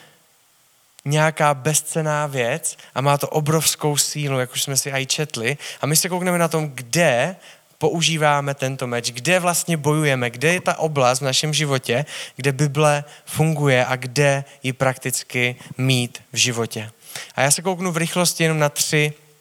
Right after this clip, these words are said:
takový základní oblasti,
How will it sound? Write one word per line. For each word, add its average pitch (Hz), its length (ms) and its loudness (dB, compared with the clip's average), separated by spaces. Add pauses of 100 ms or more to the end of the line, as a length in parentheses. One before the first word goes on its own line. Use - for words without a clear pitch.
(220)
takový 151 240 -4
základní 147 840 0 (680)
oblasti, 151 960 0